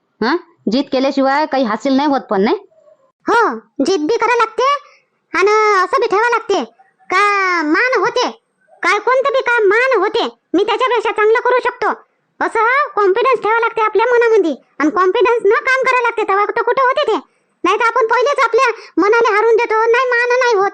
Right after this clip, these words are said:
Speaker 2: त्याच्या एवढं, असं तसं. मग आपलं आपण म्हणलं मान होत नाही, तर मग ते, ते होतच नाही.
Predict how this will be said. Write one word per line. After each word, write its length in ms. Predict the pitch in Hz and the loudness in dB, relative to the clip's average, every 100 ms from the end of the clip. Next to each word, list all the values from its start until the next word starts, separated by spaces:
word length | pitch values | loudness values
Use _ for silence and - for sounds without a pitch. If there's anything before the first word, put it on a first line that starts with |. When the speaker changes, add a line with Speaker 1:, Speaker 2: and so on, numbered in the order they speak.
| - _ _ - | -8 _ _ -6
Speaker 2:
त्याच्या 220 | 392 415 | -4 -2
एवढं, 320 | 403 392 370 349 - _ _ - | 0 0 -2 -4 -12 _ _ -8
असं 340 | 339 392 440 | -4 -2 -2
तसं. 300 | 415 381 370 381 _ _ _ _ | -2 -2 -2 -6 _ _ _ _
मग 260 | 269 349 480 | 0 2 2
आपलं 380 | 453 440 427 440 | 2 0 0 -2
आपण 240 | 427 539 | 0 0
म्हणलं 260 | 494 539 480 | 0 0 0
मान 260 | 466 480 | 0 2
होत 160 | 392 466 | 2 2
नाही, 220 | 480 571 466 _ _ _ | 0 0 -6 _ _ _
तर 60 | 392 | 0
मग 200 | 494 494 | 0 0
ते, 40 | |
ते 100 | 494 | 0
होतच 340 | 480 523 508 359 | 0 0 0 -2
नाही. 160 | 254 | -2